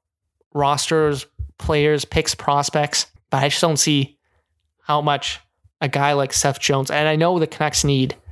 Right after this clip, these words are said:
a defenseman. They need to upgrade that blue line. I know that. I know that. But at the same time, again, is it worth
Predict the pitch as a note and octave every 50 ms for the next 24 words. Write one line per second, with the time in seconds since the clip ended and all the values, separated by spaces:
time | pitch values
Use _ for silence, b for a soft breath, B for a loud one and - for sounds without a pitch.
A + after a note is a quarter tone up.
0 | - _ - C#3+ C3+ C#3 - - - C#3 C#3+ C#3+ - - C3+ B2 B2+ - - _
1 | _ _ _ _ _ _ _ _ _ _ - C#3+ D3 D#3 D#3+ D#3 D3 D3 - -
2 | D3 C#3+ C#3 B2+ B2+ - C3 C3 B2 A2+ A2 A#2 B2+ C3+ C3+ C3+ C3 C3+ B2 -
3 | - - D3 D3+ D#3+ E3 E3+ D3+ C3 - - - - _ _ _ _ _ _ _
4 | _ _ _ _ _ _ _ _ _ _ _ _ _ _ _ _ _ _ _ _
5 | _ - D3+ D3 D#3 - D#3 D#3+ D#3+ D3 C#3+ C3+ B2+ C3+ E3 D3+ C3+ - A#2+ C#3
6 | C#3+ D#3+ D3+ D3+ C#3 D3 D#3 D#3+ E3 D#3+ -